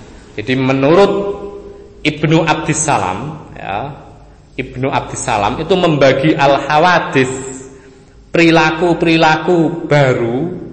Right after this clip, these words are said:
yang tidak ada di zaman Nabi, itu menjadi lima. Menjadi lima jenis hukumnya. Ada yang wajibah,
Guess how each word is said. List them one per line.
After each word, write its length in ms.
yang 240
tidak 320
ada 560
di 160
zaman 400
Nabi, 560
itu 280
menjadi 640
lima. 440
Menjadi 400
lima 240
jenis 480
hukumnya. 480
Ada 320
yang 260
wajibah, 800